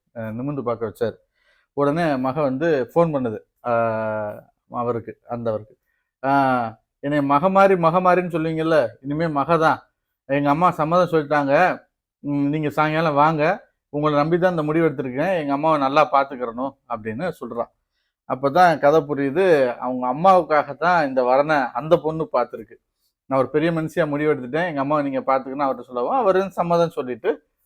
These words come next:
வர்றதாக கதை முடியுது. இ-, இன்றைய காலகட்டத்துல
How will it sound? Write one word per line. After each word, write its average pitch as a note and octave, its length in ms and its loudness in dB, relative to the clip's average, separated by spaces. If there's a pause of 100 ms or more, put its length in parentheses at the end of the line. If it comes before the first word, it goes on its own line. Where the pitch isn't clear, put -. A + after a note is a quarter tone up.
(160)
வர்றதாக D3 420 2
கதை C3 300 0
முடியுது. A#2 260 -4 (640)
இ-, E3 260 -4
இன்றைய E3 300 0
காலகட்டத்துல E3+ 840 4